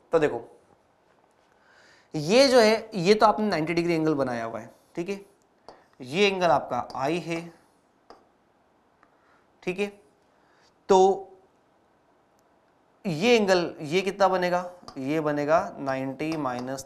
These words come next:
theta। अब इन दोनों को अगर जोड़ूं मैं, I plus नाइंटी माइनस theta, इसको क्या होना पड़ेगा? नाइंटी के इक्वल होना पड़ेगा ना ये पूरा एंगल तो। तो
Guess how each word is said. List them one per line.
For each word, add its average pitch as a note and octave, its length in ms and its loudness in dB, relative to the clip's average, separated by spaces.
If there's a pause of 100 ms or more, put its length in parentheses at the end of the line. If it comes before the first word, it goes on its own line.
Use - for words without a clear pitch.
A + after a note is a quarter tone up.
theta। A#2 300 -10 (720)
अब G#3+ 220 4
इन D4 160 4
दोनों C4 200 8
को A#3 120 8
अगर G#3+ 140 4
जोड़ूं D#3 240 0
मैं, B2+ 160 -6
I D#3+ 720 0 (340)
plus D#3 360 -2 (1080)
नाइंटी C#3+ 580 -4
माइनस C#3+ 400 -4
theta, A#2 340 -8 (540)
इसको F3 280 -6
क्या F3 140 0
होना E3 220 -2
पड़ेगा? D#3 360 -4 (260)
नाइंटी C#3 420 -6
के E3 80 -8
इक्वल D#3+ 180 -6
होना D3+ 140 -4
पड़ेगा D3 200 -6
ना A#3+ 80 -8
ये A#3+ 60 -10
पूरा D#3+ 260 -4
एंगल C#3+ 240 -4
तो। B2+ 200 -10 (1700)
तो G#3+ 280 8